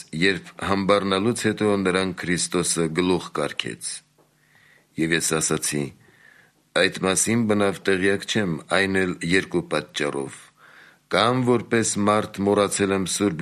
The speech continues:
Գիրքն ընթերցելուց հետո, կամ էլ մեզ չեն հասել ակնարկածդ գրությունները։ Սակայն ինձ համար մեծ պարծանք կլինի այդ խնդրում աշակերտել Հռոմի եկեղեցուն։ Աղաչում եմ, սովորեցրեք ինձ, սակայն դուրս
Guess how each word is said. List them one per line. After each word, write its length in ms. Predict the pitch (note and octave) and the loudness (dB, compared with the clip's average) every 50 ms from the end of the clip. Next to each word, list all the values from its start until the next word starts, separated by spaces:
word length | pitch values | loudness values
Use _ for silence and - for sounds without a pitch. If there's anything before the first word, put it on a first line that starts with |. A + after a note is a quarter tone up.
| E2+ D2+ | -2 0
Գիրքն 360 | F#2+ G2+ - - - F#2+ G2+ G2 | 0 0 0 -2 -4 -2 -2 -2
ընթերցելուց 600 | F2+ - G2 G2 - - F#2+ F#2 F#2 F#2+ F2+ - - | 0 0 -2 -2 0 0 0 2 2 2 2 0 0
հետո, 240 | F#2 E2+ - F#2 F#2 F#2+ F#2+ - - - - - - - - _ - | -2 0 2 2 2 0 0 -4 -10 -20 -20 -20 -20 -20 -14 _ 0
կամ 160 | - C#3+ C#3+ C#3+ | 2 2 4 4
էլ 160 | C3+ C3 A#2+ G#2 - | 2 2 0 0 0
մեզ 220 | F2 A2 A#2+ A2+ - - | 0 2 2 2 0 0
չեն 180 | - C3 A#2+ G#2 F2 | 0 0 0 0 0
հասել 420 | E2+ E2 D#2+ - - E2+ E2+ E2+ E2 D2 - - - - - _ _ _ - | 0 0 0 0 2 2 2 2 0 -2 -6 -10 -20 -20 -20 _ _ _ 0
ակնարկածդ 880 | F#2 F#2+ F#2 - F#2+ F#2+ F#2 F2 D#2+ - - F2+ F2 E2+ - D#2+ D#2 - E2+ E2 | 0 0 0 0 0 0 0 0 -2 0 0 0 0 0 -2 -4 -6 -6 -4 -2
գրությունները։ 760 | F2 D#2+ E2+ D#2+ - - E2 D#2 C#2+ B1+ C2 C2 A1 G1+ G1+ - _ _ _ _ _ _ _ - - - - - - _ - - | 0 0 0 0 -2 -4 -4 -4 -6 -6 -8 -8 -8 -10 -12 -14 _ _ _ _ _ _ _ -20 -20 -20 -20 -20 -16 _ -2 0
Սակայն 380 | - F2+ F2 E2+ - F#2 F2+ F#2 F2+ | 2 2 2 2 2 2 2 2 0
ինձ 120 | F#2 E2+ - F#2 | 0 -2 0 0
համար 240 | F2+ F2+ F#2 F#2 F2 F2+ | 0 2 2 2 2 0
մեծ 120 | F#2 F2+ F2 - - | 0 0 -2 -2 0
պարծանք 420 | - F#2 F2 E2+ - G#2 G#2 G#2 - - - | 0 0 0 0 -2 -2 -2 -2 -4 -6 -4
կլինի 300 | F2 E2+ E2 D#2+ D#2+ D#2+ | -2 0 0 0 2 2
այդ 200 | E2 E2 D#2+ - - | 2 0 0 -2 -4
խնդրում 360 | F2 E2+ E2 - - F2 F2 E2+ | -4 -4 -4 -2 -2 0 0 0
աշակերտել 600 | E2 - - E2+ E2+ E2+ D#2+ - - E2 D#2+ D2 D#2+ | 0 0 0 -2 0 -2 -2 -2 -2 -4 -4 -4 -2
Հռոմի 320 | D#2+ F2 E2+ D#2+ D#2+ D#2+ | -2 -2 0 0 0 0
եկեղեցուն։ 720 | D#2 D#2+ D#2+ D2+ D#2 D#2 D2+ D#2 D2+ - - - C#2+ C#2 C2 A#1 A1+ _ _ _ _ _ _ - - - _ _ _ _ - F2 | 0 0 0 -2 -2 -2 -2 -2 -4 -4 -6 -8 -8 -10 -12 -14 -20 _ _ _ _ _ _ -20 -20 -20 _ _ _ _ -2 0
Աղաչում 440 | F2+ F2+ G#2 G2+ - - A#2+ A2+ F2 D2+ | 2 2 0 0 -2 -2 -2 -2 -2 -2
եմ, 100 | C#2 A#1+ A1+ - - - - - - - _ _ _ - | -4 -6 -10 -14 -18 -20 -20 -20 -20 -20 _ _ _ -4
սովորեցրեք 760 | - - B2+ C3 C#3 D3+ D3+ D#3 D3+ D3+ - - C#3 G#2 - - C#2+ | 0 2 2 4 4 4 4 4 2 0 0 0 2 2 0 -2 -4
ինձ, 120 | D2 D#2 - | -6 -4 -2
սակայն 400 | - F2 F2 F2 G#2 G#2+ G#2+ G#2+ G#2 F#2 | 0 0 0 2 2 2 2 2 0 2
դուրս 220 | A#2+ B2 A#2+ - | 2 2 2 0